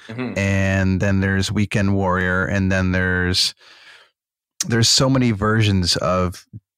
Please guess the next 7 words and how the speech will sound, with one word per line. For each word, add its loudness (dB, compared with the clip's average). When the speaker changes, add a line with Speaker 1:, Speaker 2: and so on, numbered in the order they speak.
Speaker 2:
doing 2
it -2
for -4
a 0
living. -4
Speaker 1:
Mm-hmm. -10
Speaker 2:
And 2